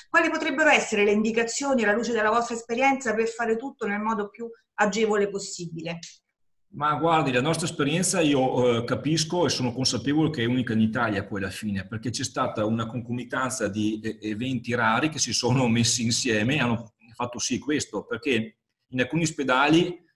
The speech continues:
Speaker 2: eh, ci sono, c'è la disponibilità del plasma, ma ci sono i clinici che non ci credono, quindi non lo usano.
Speaker 1: Proprio
Speaker 2: In
Speaker 1: così.
Speaker 2: altri ospedali abbiamo i clinici che vogliono usarlo, ma non vi è la disponibilità del plasma, perché il trasfusionista non si è mosso. Noi abbiamo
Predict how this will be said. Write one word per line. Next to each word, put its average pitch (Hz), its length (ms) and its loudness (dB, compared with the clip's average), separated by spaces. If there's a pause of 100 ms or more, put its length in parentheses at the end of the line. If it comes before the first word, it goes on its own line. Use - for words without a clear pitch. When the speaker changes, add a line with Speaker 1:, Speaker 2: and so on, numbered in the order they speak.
(360)
Speaker 2:
eh, 120 220 2
ci 135 100 -2
sono, 147 640 0
c'è - 120 -2
la 135 60 4
disponibilità 131 520 0
del 123 180 0
plasma, 104 420 -2
ma 117 120 2
ci - 120 -2
sono 151 160 0
i 156 40 2
clinici 131 420 -2
che 117 120 -2
non 110 180 0
ci - 120 -2
credono, 107 400 -2
quindi 104 200 -2
non 98 120 0
lo 95 80 -4
usano. 92 260 -6
Speaker 1:
Proprio 294 240 2
Speaker 2:
In 262 80 2
Speaker 1:
così. 247 120 4
Speaker 2:
altri 185 220 -4
ospedali 160 500 2
abbiamo 147 300 0
i 135 80 0
clinici 160 360 0
che 131 100 -2
vogliono 131 260 2
usarlo, 151 400 2
ma 156 120 2
non 147 120 2
vi 135 80 2
è 135 40 4
la 131 60 4
disponibilità 120 580 0
del 107 180 0
plasma, 104 420 0
perché 110 220 -6
il 101 60 -10
trasfusionista 107 500 -6
non 104 100 -8
si 101 140 -8
è - 20 -10
mosso. 101 340 -6
Noi 175 100 -4
abbiamo 147 440 -2